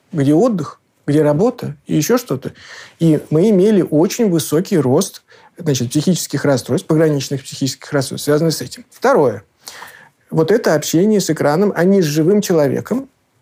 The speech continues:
это ситуация, при которой вы лишены огромного количества стимулов и раздражителей.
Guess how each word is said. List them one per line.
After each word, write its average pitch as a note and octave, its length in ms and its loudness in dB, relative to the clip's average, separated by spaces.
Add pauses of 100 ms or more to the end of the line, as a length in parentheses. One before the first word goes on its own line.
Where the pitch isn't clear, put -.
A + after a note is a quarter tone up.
это G3 320 0
ситуация, F3+ 460 0
при E3+ 140 0
которой G3 300 0
вы E3 160 2
лишены F3 480 0
огромного F3+ 600 2
количества D#3 800 -2
стимулов G3 520 0
и D3+ 40 -2
раздражителей. D#3 840 0